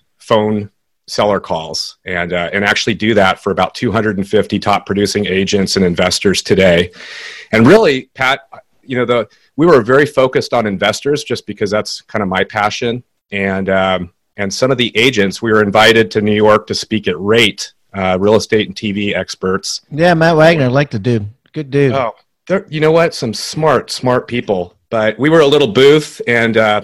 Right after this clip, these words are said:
Speaker 1: we had one of the top producing agents, uh, agent teams in Hawaii. They're called Team Lolly.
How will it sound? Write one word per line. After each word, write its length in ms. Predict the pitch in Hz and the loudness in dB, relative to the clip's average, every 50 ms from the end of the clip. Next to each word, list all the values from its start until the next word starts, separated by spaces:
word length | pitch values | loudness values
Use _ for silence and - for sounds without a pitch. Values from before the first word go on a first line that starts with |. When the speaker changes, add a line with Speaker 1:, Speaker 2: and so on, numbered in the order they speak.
| - _ | -6 _
Speaker 1:
we 120 | 127 131 | -6 -4
had 220 | 117 127 120 117 107 | -2 -2 -2 -2 -2
one 160 | 107 120 117 | -2 -2 0
of 40 | 107 | 0
the 60 | 110 | -2
top 320 | 104 - - 120 110 - | -2 0 -2 -2 -2 -4
producing 460 | - 127 113 110 117 104 - 117 110 | -8 -6 -4 -4 -4 -2 -4 -4 -4
agents, 680 | 110 101 110 110 98 110 110 110 107 - - - - - _ _ | -2 -2 -2 0 0 0 -2 -2 -2 -4 -8 -8 -10 -12 _ _
uh, 220 | 113 107 101 104 101 - | -6 -2 -2 -2 -2 -2
agent 360 | 110 117 120 123 120 110 - | -2 -2 0 0 -2 -4 -6
teams 380 | - - 113 107 107 104 90 104 | -8 -6 -2 -2 -2 -2 -2 -4
in 100 | 98 92 | -4 -4
Hawaii. 520 | 87 95 95 92 92 92 95 101 110 117 104 - _ | -4 -2 -2 0 0 0 0 0 0 -2 -4 -6 _
They're 120 | 104 95 | -10 -10
called 280 | - - - 95 87 - | -10 -10 -12 -12 -12 -10
Team 260 | - - 120 110 101 | -8 -6 -6 -4 -4
Lolly. 480 | 95 92 90 95 95 104 107 117 113 | -2 -2 -2 -2 -2 -2 -4 -4 -6